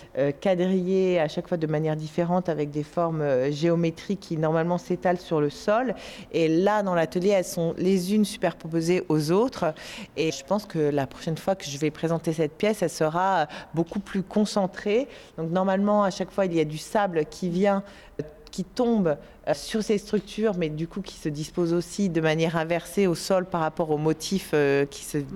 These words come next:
Speaker 1: qui est sur la grille. Et, euh, ce qui était beau, c'était qu'à Vilnius, en fait, j'avais fait cette pièce pour, euh, Vilnius et pour le paysage, et je savais qu'il allait neiger. Donc c'était une pièce un peu faite pour la neige.
Speaker 2: Ouais.
Speaker 1: Et ce qui était génial, c'était que le, le soir du vernissage, il s'est mis à,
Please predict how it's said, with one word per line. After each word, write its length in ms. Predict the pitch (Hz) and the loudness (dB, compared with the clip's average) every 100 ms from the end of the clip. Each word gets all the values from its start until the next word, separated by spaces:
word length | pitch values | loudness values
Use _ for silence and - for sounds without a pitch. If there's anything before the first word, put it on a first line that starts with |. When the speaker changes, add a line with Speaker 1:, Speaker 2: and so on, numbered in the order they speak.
| 185 170 190 | -8 -8 -10
Speaker 1:
qui 140 | - 175 | -2 0
est 60 | |
sur 160 | 160 156 | 0 0
la 120 | 135 | 0
grille. 460 | 151 160 247 285 156 - - 214 - | 0 2 2 2 0 -6 -18 -18 -4
Et, 280 | 180 165 160 | 0 4 4
euh, 540 | 151 147 147 147 147 147 | 4 2 0 -4 -6 -8
ce 120 | - - | -6 -2
qui 40 | |
était 200 | 175 175 | 2 2
beau, 200 | 165 214 | 4 2
c'était 300 | 202 175 156 | 0 -4 -4
qu'à 160 | - 147 | -2 -2
Vilnius, 480 | 151 160 190 196 | -2 0 0 0
en 80 | 175 | -2
fait, 180 | 175 180 | -2 0
j'avais 200 | 160 147 | 0 -2
fait 180 | - 175 | -2 -4
cette 200 | - 147 | -4 -4
pièce 220 | 156 - - | -4 -4 -6
pour, 300 | 202 180 143 | -2 0 2
euh, 180 | 131 | 2
Vilnius 460 | 127 139 165 240 - | 0 -2 2 0 0
et 80 | - | -6
pour 260 | 147 - 190 | -4 -2 0
le 100 | 170 | 0
paysage, 580 | - 147 147 180 233 233 - - - - | 0 -2 0 2 2 -2 -10 -16 -14 -6
et 60 | 170 | -4
je 80 | |
savais 280 | 165 175 202 | 0 0 0
qu'il 160 | 208 180 | 0 -2
allait 180 | 170 196 | 0 0
neiger. 420 | 190 165 151 139 | 2 2 0 -4
Donc 180 | 156 160 | -4 -8
c'était 200 | 160 170 | -4 -2
une 120 | 165 | -2
pièce 240 | - 214 | 0 0
un 80 | 170 | 0
peu 160 | 151 208 | 0 -2
faite 240 | - 220 - | 0 -2 -4
pour 220 | 190 165 | -2 2
la 160 | 156 | 2
neige. 380 | 135 139 202 196 | 2 2 2 2
Speaker 2:
Ouais. 160 | 156 143 - - - - - - - - - - - | -2 -4 -12 -20 -20 -20 -20 -20 -18 -12 -10 -6 0
Speaker 1:
Et 180 | 165 135 | 2 2
ce 100 | - | -2
qui 60 | |
était 140 | 151 156 | -4 -2
génial, 320 | 147 170 214 | 0 2 0
c'était 220 | - 160 | -2 -4
que 100 | 156 | 0
le, 220 | 139 135 | 2 0
le 60 | 139 | -2
soir 240 | - 202 | 0 0
du 120 | 156 | 0
vernissage, 540 | 151 143 139 - 202 220 | 0 0 -2 0 0 0
il 60 | 165 | -6
s'est 200 | - 147 | -4 -2
mis 240 | 156 165 | 0 2
à, 320 | 143 127 117 | 2 2 -2